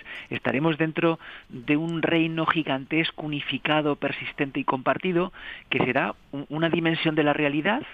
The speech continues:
pero igual que una dimensión de la realidad es tomar conciencia de tu yo, de tu dolor, de hacer yoga, ¿no? O los que toman ayahuasca y se dedican con la dimetiltriptamina a entrar en estados alterados de conciencia. Entonces,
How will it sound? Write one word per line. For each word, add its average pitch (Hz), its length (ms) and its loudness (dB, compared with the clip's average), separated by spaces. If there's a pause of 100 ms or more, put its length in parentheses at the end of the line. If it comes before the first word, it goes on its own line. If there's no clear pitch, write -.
(440)
pero 123 160 4
igual 131 180 2
que - 80 -10
una 151 100 0
dimensión 143 380 -4
de 143 80 0
la 147 120 2
realidad 151 500 2
es 147 100 -6
tomar 123 280 0
conciencia 139 580 0
de 147 100 2
tu 151 200 -8
yo, 165 380 2
de 143 120 0
tu 139 160 -6
dolor, 147 640 2
de 131 260 2 (160)
hacer - 240 -2
yoga, 156 280 -2
¿no? - 140 -10 (360)
O 175 280 2 (220)
los 110 160 -2
que - 140 -4
toman 110 260 0
ayahuasca 123 640 0
y 135 160 2
se 117 140 -2
dedican 110 400 2
con 104 100 0
la 101 100 2
dimetiltriptamina 120 1040 0
a 160 40 2
entrar 117 280 0
en 120 80 0
estados 120 320 -2
alterados 120 440 2
de 139 100 0
conciencia. 104 560 -2 (300)
Entonces, 117 520 0